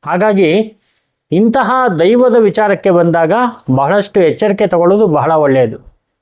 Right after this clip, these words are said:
ಈ ಒಂದು ವಿಚಾರ ನಿಮ್ಗೆ ನಾನು ಹೇಳ್ಬೇಕಾಗಿತ್ತು. ಯಾಕಂದ್ರೆ ಬಹಳಷ್ಟು ಜನ ನನ್ನಲ್ಲಿ ಕಚೇರಿಗೆ ಬರ್ತಾರೆ, ನನ್ನ ಸ್ಟೂಡೆಂಟ್ಸ್ ಬರ್ತಾರೆ, "ಗುರುಗಳೇ, ನಮ್ಮಲ್ಲಿ ಇರುವಂಥ ದೈವಶಕ್ತಿ ಯಾವುದು, ನಾವು ಯಾವ ದೇವ್ರನ್ನ ಆಕ್ಟಿವೇಟ್ ಮಾಡ್ಕೋಬೇಕು,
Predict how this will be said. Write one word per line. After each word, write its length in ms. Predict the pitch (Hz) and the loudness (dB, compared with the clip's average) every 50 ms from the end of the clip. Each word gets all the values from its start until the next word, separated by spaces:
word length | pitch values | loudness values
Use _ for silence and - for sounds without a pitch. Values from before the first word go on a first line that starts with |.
| _ _ _ _ _ _ _ _ _ _ - | _ _ _ _ _ _ _ _ _ _ -4
ಈ 160 | - 190 247 262 | -2 0 0 2
ಒಂದು 300 | 254 254 247 240 226 208 | 2 2 2 2 2 2
ವಿಚಾರ 300 | 190 156 220 226 226 233 233 208 180 196 208 196 190 - _ _ - | 0 0 0 0 0 0 0 0 0 0 -2 -4 -6 -10 _ _ -4
ನಿಮ್ಗೆ 200 | 160 165 175 180 | -2 0 0 0
ನಾನು 140 | 180 170 165 | 0 0 0
ಹೇಳ್ಬೇಕಾಗಿತ್ತು. 640 | 156 175 196 190 196 196 196 170 165 151 135 156 | 0 0 2 0 0 0 0 0 0 0 0 -2
ಯಾಕಂದ್ರೆ 280 | 151 147 196 196 202 175 | -2 0 0 0 0 0
ಬಹಳಷ್ಟು 600 | 147 143 127 160 190 196 190 - - 233 214 202 | 0 -2 -2 -2 -2 -4 -2 -2 0 2 2 2
ಜನ 180 | 202 202 208 | 2 2 0
ನನ್ನಲ್ಲಿ 540 | 202 196 190 185 185 185 185 190 190 190 190 | 0 0 0 0 0 0 2 2 2 2 0
ಕಚೇರಿಗೆ 500 | 151 - - 160 - 190 190 190 175 156 | 0 -2 -2 -2 0 0 0 2 2 0
ಬರ್ತಾರೆ, 520 | 156 151 151 - 165 151 147 143 143 139 | 0 0 -2 -2 -2 0 0 0 0 0
ನನ್ನ 180 | 143 147 143 139 | 0 0 -2 -2
ಸ್ಟೂಡೆಂಟ್ಸ್ 520 | 131 - - 180 180 185 190 180 175 - | -4 -4 -2 0 0 0 0 0 -2 -2
ಬರ್ತಾರೆ, 580 | 160 151 143 131 - 151 131 127 123 123 123 _ - - - - - - _ _ - 147 | -2 -2 -2 -2 -2 -2 -2 -2 -2 -4 -8 _ -20 -20 -20 -20 -20 -20 _ _ -2 0
"ಗುರುಗಳೇ, 440 | 160 190 208 208 220 226 233 233 | 0 2 2 2 2 2 2 0
ನಮ್ಮಲ್ಲಿ 400 | 214 196 180 180 190 190 190 185 | 0 0 0 0 0 2 2 2
ಇರುವಂಥ 320 | 185 185 202 214 208 185 208 196 170 147 | 2 2 2 0 0 0 0 0 0 0
ದೈವಶಕ್ತಿ 520 | 160 180 202 185 - 185 - - - 165 | 0 0 0 0 -2 -6 -6 -4 -2 0
ಯಾವುದು, 480 | 156 151 147 143 135 131 127 120 120 - _ _ _ _ _ _ _ _ _ _ - | 0 2 0 0 0 0 0 -2 -4 -8 _ _ _ _ _ _ _ _ _ _ -4
ನಾವು 160 | 151 160 170 | -2 -2 0
ಯಾವ 280 | 170 156 151 175 208 214 | 0 0 0 0 0 0
ದೇವ್ರನ್ನ 320 | 185 196 208 220 220 220 202 | 2 2 2 2 0 0 -2
ಆಕ್ಟಿವೇಟ್ 400 | 190 165 - 214 202 202 190 185 | -2 -4 -2 0 0 0 0 0
ಮಾಡ್ಕೋಬೇಕು, 800 | 185 180 170 - 180 160 151 151 147 147 - 143 131 117 - | -2 -2 -2 -2 -2 0 0 0 -2 -2 -2 -2 -2 -4 -6